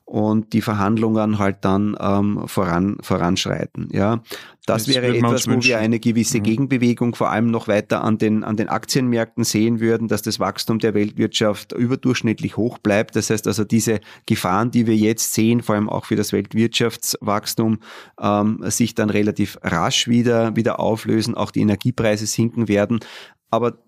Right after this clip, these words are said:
Speaker 1: man muss auch sagen, das ist im Moment eher das unwahrscheinlichste Szenario. Wir, ähm, messen diesem, diesem Ausgang eher im Moment nur eine Wahrscheinlichkeit von rund zehn Prozent bei.
Speaker 2: Mhm, mhm. Also wenn ich jetzt die anderen neunzig Prozent,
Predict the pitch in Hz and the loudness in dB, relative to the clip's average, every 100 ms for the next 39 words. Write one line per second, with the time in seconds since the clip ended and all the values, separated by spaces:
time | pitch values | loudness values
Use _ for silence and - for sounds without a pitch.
0 | - 123 127 147 127 - 101 113 135 - | -4 0 2 0 0 0 0 0 -2 0
1 | 98 113 127 127 117 113 113 107 - 107 | 0 0 0 0 2 2 2 0 0 0
2 | 110 104 110 117 131 127 110 117 117 - | 2 -2 -2 -2 0 0 0 0 0 -2
3 | 120 - 107 95 107 110 117 107 110 113 | -4 -2 -2 0 2 2 2 0 2 2
4 | 107 - - - _ - 107 101 104 87 | 0 -6 -20 -20 _ -4 0 0 -2 -6
5 | - - - 110 110 - 113 117 123 120 | -10 -12 -4 0 2 2 0 2 0 2
6 | 120 120 120 - 113 117 - 104 110 - | 0 0 -2 -2 -2 -2 -2 -2 -2 0
7 | 104 107 - 104 110 110 104 104 - 107 | 2 2 2 4 4 4 2 2 0 -2
8 | 110 110 110 104 95 95 98 - 98 - | 0 0 -2 0 0 0 -2 -2 -2 -2
9 | 95 98 92 92 95 95 98 - - - | -2 -2 0 0 0 -2 -4 -4 -4 -6
10 | - - _ _ _ _ _ _ _ _ | -10 -10 _ _ _ _ _ _ _ _
11 | 104 101 104 - _ _ - 92 113 117 | -10 -8 -10 -12 _ _ -8 -6 -6 -10
12 | - - - - - 107 120 120 127 123 | -16 -20 -18 -20 -6 0 2 4 4 2
13 | 127 - 123 139 101 104 - 123 - 107 | 0 2 2 2 0 -2 -4 -6 -2 -2
14 | - 113 131 - | 2 2 0 -6